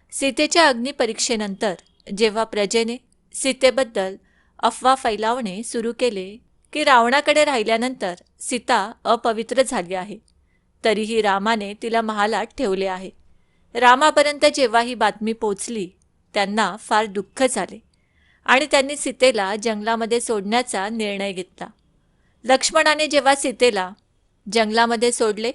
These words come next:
तेव्हा ती गर्भवती होती. तेथे ती ऋषी वाल्मिकीच्या आश्रमात राहत असून तिने दोन मुलांना, लव व कुश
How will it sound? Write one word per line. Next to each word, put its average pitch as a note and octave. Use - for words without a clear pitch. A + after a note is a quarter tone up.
तेव्हा A#3+
ती B3
गर्भवती A3+
होती. F#3+
तेथे G#3+
ती G#3+
ऋषी A3
वाल्मिकीच्या G#3+
आश्रमात A#3
राहत G3+
असून B3
तिने C4+
दोन A#3+
मुलांना, A3
लव G#3
व C4
कुश A3